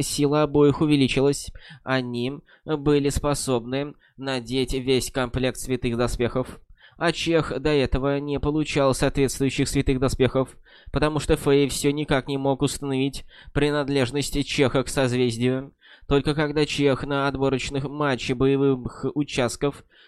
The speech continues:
с помощью своего пальца показал высший класс и преодолел испытания, на Фэя снизошло вдохновение. Среди двенадцати золотых святых воинов был воин Миро с созвездием Скорпиона,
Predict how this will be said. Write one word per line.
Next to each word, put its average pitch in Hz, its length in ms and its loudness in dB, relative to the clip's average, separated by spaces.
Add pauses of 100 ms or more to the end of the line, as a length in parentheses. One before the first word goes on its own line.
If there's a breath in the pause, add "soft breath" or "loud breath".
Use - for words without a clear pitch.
(120 soft breath)
с 139 140 -6
помощью 151 400 0
своего 151 400 2
пальца 139 640 -2 (320 soft breath)
показал 139 500 2
высший 135 380 0
класс 135 400 0
и 139 100 0
преодолел 131 680 2
испытания, 131 840 -2 (320 loud breath)
на 139 160 2
Фэя 139 280 4
снизошло 139 760 0 (200 soft breath)
вдохновение. 127 1040 0 (300 soft breath)
Среди 147 420 0
двенадцати 143 480 -2
золотых 139 420 0
святых 139 420 -2
воинов 139 680 0 (260 soft breath)
был 135 320 4
воин 127 500 2
Миро 147 540 2 (380 loud breath)
с 143 640 2
созвездием 127 840 2
Скорпиона, 127 760 2